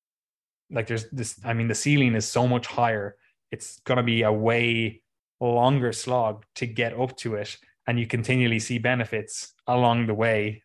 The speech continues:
the higher your aerobic fitness, right? Um, and during that time, so thirty-five plus, we're still working on maintaining the strength that we have. So let's say, for example, you have five hours of training.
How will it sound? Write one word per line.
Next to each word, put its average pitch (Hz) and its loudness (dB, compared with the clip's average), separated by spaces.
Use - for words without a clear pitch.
the - -8
higher 123 0
your 113 -2
aerobic 113 -2
fitness, 113 -4
right? 127 -2
Um, 110 0
and 123 -2
during 120 2
that 110 0
time, 117 -2
so 110 -8
thirty-five 113 -4
plus, 120 0
we're 127 2
still 123 0
working 117 0
on 110 0
maintaining 110 -2
the 104 -4
strength 107 -6
that 104 -6
we 101 -10
have. 104 -4
So 113 0
let's 117 -2
say, 123 0
for 117 -4
example, 117 0
you 110 -2
have 104 -4
five 147 2
hours 120 2
of 110 -6
training. 117 -4